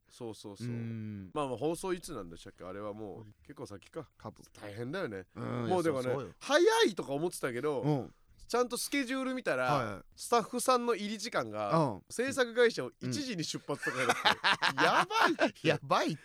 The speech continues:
Speaker 2: て。
Speaker 1: やばいって。
Speaker 2: やばいよ、あれ。
Speaker 1: マジかよと思って。そりゃそうだよな。
Speaker 2: うん。じゃあ、もう収録なんてもう仕事の終盤じゃん。
Speaker 1: うん。
Speaker 2: 終盤なんだ、あれ。
Speaker 1: すごい、なんか、もう、本当に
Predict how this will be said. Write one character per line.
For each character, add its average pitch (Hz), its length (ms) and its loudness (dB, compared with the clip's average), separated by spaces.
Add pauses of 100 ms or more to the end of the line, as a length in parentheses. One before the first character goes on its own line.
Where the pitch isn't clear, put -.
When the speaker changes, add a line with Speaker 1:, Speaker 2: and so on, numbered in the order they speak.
Speaker 2:
て。 107 220 -10
Speaker 1:
や 175 140 4
ば 349 60 6
い 453 340 2
っ - 220 -16
て。 170 100 0
Speaker 2:
や 190 220 0
ば 440 180 -4
い 226 140 0
よ、 107 180 0
あ 101 60 0
れ。 101 240 -4 (120)
Speaker 1:
マ 165 160 2 (200)
ジ 403 180 -6
か 220 200 0
よ 135 140 0
と 127 100 -10
思 117 80 -10
っ - 40 -16
て。 - 100 -20 (460)
そ 185 80 -4
り 151 80 -2
ゃ 180 60 -2
そ - 160 4 (140)
う - 40 2
だ 190 140 2
よ 147 80 0
な。 160 220 2
Speaker 2:
う - 240 -8
ん。 - 100 -10
じ 214 100 2
ゃ 190 40 4
あ、 - 20 2
も 147 100 -4
う 135 40 -6
収 254 260 -2
録 254 260 0
な 254 100 2
ん 233 80 -2
て 139 120 -4
も 120 160 -6
う 120 60 -6
仕 - 120 -4
事 226 220 4
の 214 100 2
終 214 260 2
盤 190 200 4
じ 170 80 2
ゃ - 40 -4
ん。 107 60 -12 (120)
Speaker 1:
う 131 60 -6 (140)
ん。 107 240 -6
Speaker 2:
終 214 280 -4
盤 202 180 2
な 196 80 2
ん 151 40 -2
だ、 101 120 -4
あ - 20 -6
れ。 95 140 -12
Speaker 1:
す - 360 -8
ご 349 200 2
い、 156 80 -2
な 202 120 4
ん 233 120 0
か、 127 460 0
も 135 500 0
う、 - 40 -20 (280)
本 349 240 -4
当 320 100 -8
に 277 240 -8